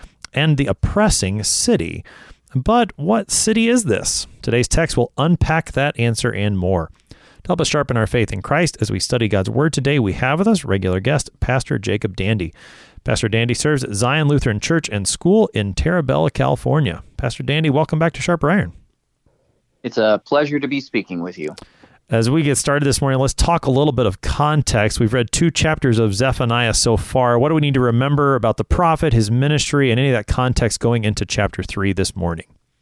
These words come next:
Speaker 2: Yeah, so, um, this is Zephaniah's prophetic message at the time of King Josiah in Jerusalem.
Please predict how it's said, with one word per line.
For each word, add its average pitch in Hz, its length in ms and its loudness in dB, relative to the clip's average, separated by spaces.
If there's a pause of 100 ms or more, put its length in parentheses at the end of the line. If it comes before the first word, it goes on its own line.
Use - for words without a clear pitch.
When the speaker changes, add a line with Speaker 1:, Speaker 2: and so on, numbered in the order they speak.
(580)
Speaker 2:
Yeah, 214 420 0
so, 143 400 -4
um, 113 420 -2 (220)
this 165 260 -12
is 165 300 -8 (200)
Zephaniah's 139 720 -2
prophetic 127 540 -6
message 120 600 -8
at 120 160 -8
the 113 100 -14
time 127 680 -4
of 110 260 -2 (160)
King 156 560 -4
Josiah 117 920 0 (280)
in 110 300 -6
Jerusalem. 120 840 -6